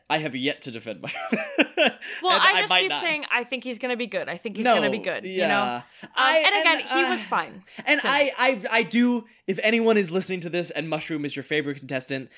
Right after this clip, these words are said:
Speaker 1: good, like, great. I, I, I, I am happy that you, that you love Mushroom. This is my opinion.
Speaker 2: I think he's definitely unique. I just think that he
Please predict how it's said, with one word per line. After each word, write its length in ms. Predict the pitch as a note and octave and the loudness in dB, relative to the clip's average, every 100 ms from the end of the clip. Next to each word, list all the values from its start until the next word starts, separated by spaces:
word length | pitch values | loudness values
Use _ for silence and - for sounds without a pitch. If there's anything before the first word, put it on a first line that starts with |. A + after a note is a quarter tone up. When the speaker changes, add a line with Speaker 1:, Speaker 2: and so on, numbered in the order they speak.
| - - | -10 0
Speaker 1:
good, 200 | C4 A3 | 2 4
like, 180 | B3 - | 2 4
great. 200 | E4 - - | 2 0 -2
I, 240 | F#3 G3 - | 2 2 2
I, 340 | F3+ F3+ E3 E3 D3+ | 2 2 0 -2 -2
I, 300 | E3+ F3+ F3 F3 | 2 2 2 0
I 20 | F3+ | 0
am 120 | E3+ | 0
happy 340 | F3+ G3 G3 | -2 -2 -2
that 140 | E3+ D#3 | -6 -6
you, 240 | F3 D#3+ | -6 -6
that 220 | D3+ D3 | -4 -4
you 120 | F3 E3+ | -4 0
love 200 | D#3+ D3+ | 0 2
Mushroom. 460 | D3 C#3+ C#3+ C#3 - - _ | -4 -2 -6 -6 -12 -20 _
This 160 | F3+ E3+ | -6 -4
is 120 | D3 | -2
my 120 | D3 | -2
opinion. 440 | - G3 G3+ F#3 F#3 _ | -2 -2 -2 -2 -6 _
Speaker 2:
I 80 | D#4 | 0
think 160 | E4 A4 | 0 -2
he's 160 | G4+ E4+ | -2 0
definitely 480 | D#4+ E4 D4+ C#4 A#3 | -2 -2 0 0 0
unique. 600 | A3+ B3 A3+ B3 B3 - | -4 -2 0 -2 -4 -2
I 140 | A#3 C4+ | 0 0
just 220 | C#4+ - | -4 -6
think 200 | C4 B3+ | -6 -4
that 100 | A#3+ | -8
he 500 | G3+ A#3 A3+ G#3+ | -8 -8 -6 -6